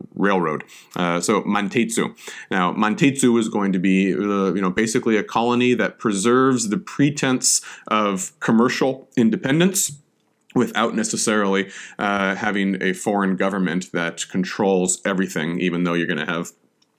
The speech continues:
uh, for, uh, uh, Japanese government will be involved behind the scenes and will appoint many of the officials, uh, uh, who will serve, um, on the South Manchurian Railway Company. Nevertheless, you maintain the fiction that this is purely a commercial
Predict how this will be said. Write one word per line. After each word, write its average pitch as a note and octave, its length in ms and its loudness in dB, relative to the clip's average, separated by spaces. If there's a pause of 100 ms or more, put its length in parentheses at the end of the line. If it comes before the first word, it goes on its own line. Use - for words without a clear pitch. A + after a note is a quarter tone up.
(200)
uh, G2+ 240 0
for, F#2+ 320 -4 (120)
uh, F#2 240 0 (120)
uh, E2 240 -2
Japanese F#2 560 -2
government F#2 420 -2
will F#2+ 300 0
be F#2 240 0
involved E2 400 -2
behind D#2+ 340 -4
the D2+ 40 -6
scenes E2+ 360 -2
and E2 160 -4
will F#2 160 2
appoint F2 340 -4 (280)
many G#2+ 240 4
of F2 140 0
the F#2 100 0
officials, G2 520 -2 (300)
uh, - 40 -8
uh, F2 880 -2
who G#2 120 -2
will F#2 140 0
serve, F2+ 500 -2
um, D#2+ 360 -4
on E2+ 140 -4
the E2 60 -4
South D#2+ 300 -4
Manchurian D#2+ 520 -4
Railway D#2 300 -2
Company. F2 380 -4
Nevertheless, E2 560 -4
you E2+ 40 -4
maintain E2+ 480 -4
the D#2 80 -6
fiction F2 420 -6
that D#2 120 -8
this E2 140 -6
is E2 140 -6
purely E2+ 420 -2
a D#2 60 -4
commercial D#2 580 -6